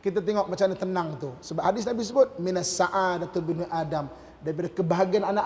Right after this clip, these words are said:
Adam, dia menerima. Sebab itu benda yang telah ditunjukkan,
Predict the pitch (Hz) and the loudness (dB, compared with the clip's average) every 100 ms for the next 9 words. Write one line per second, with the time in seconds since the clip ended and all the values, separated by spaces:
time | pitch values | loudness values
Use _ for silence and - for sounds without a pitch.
0 | 190 269 311 - - - - 175 170 170 | 2 2 2 -6 -14 -14 -2 0 0 -2
1 | 160 156 131 104 - - - - - - | -2 -4 -6 -10 -18 -20 -20 -20 -20 -20
2 | - 156 160 190 175 170 165 170 208 233 | -8 -4 -2 -2 -2 -2 -2 -2 -2 -2
3 | - - 151 156 175 175 175 | -8 -14 -8 -4 -2 -2 -2